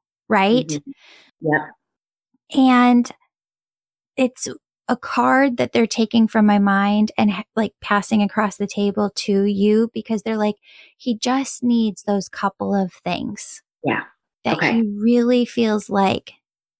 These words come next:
Speaker 1: 'No, I love this. This fits with me.'"
Speaker 2: Yeah. And we've struggled to find that for him. He has things he likes, but not loves, like the anime. Yeah.
Speaker 1: Yeah. Well, and your dad's coming through with this information because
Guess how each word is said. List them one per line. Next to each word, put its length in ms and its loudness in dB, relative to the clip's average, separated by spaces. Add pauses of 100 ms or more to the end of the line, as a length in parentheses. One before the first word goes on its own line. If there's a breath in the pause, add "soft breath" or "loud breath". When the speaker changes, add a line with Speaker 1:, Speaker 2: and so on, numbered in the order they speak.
Speaker 1:
'No, 140 2
I 160 0
love 440 -4
this. 540 -10 (280)
This 240 -2
fits 420 -6
with 240 -4
me.'" 280 -8 (300)
Speaker 2:
Yeah. 240 -2 (180)
And 120 2
we've 180 2
struggled 480 0
to 80 -2
find 340 -2
that 180 -2 (340)
for 100 0
him. 440 -8 (280)
He 160 -2
has 140 -2
things 240 -4
he 60 0
likes, 500 0
but 160 -2
not 280 -2 (100)
loves, 840 -2
like 160 0
the 140 -2
anime. 320 0 (380)
Yeah. 240 -2 (120)
Speaker 1:
Yeah. 160 -4 (640 soft breath)
Well, 260 0
and 120 2
your 100 4
dad's 440 -2
coming 340 2
through 160 0
with 140 0
this 160 -4
information 720 2
because 380 -4